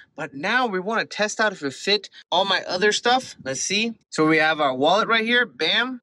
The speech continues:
Uh, let's put our sunglasses next. There we have it. We're gonna put our cell phone in here as well.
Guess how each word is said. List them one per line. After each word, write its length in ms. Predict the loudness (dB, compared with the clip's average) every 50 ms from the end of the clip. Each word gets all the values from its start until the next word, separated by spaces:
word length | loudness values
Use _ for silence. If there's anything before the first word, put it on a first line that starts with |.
| _ 0
Uh, 240 | 2 4 4 4 4
let's 260 | 2 2 0 -2 -6
put 280 | -8 _ 0 0 0 2 2
our 320 | 2 4 6 6 4 4
sunglasses 720 | 2 2 2 2 2 4 2 2 2 2 0 -2 -2 -2 0
next. 580 | 0 0 0 -2 -4 -8 -10 -10 -10 -14 -16 _ -20 -20 _ _ -20 -20 -20 -20 -20 -20 -20 -20 _ _ _ _ _ _ _ _ _ _ _ _ _ -20 _ _ _ _ _ _ -20 -20 _ _ -6
There 180 | 0 0 0 2
we 120 | 0 0
have 240 | 2 2 2 2 2
it. 300 | 0 -2 -2 -8 -12 -12 _ _
We're 60 | 0 2
gonna 140 | 2 2
put 120 | 4 2 2
our 100 | 2 2
cell 300 | 0 0 0 2 2 2
phone 240 | 2 2 2 2 2
in 140 | 0 0
here 180 | 0 0 2 2
as 220 | 2 2 0 0
well. 420 | 0 2 4 4 4 4 4 0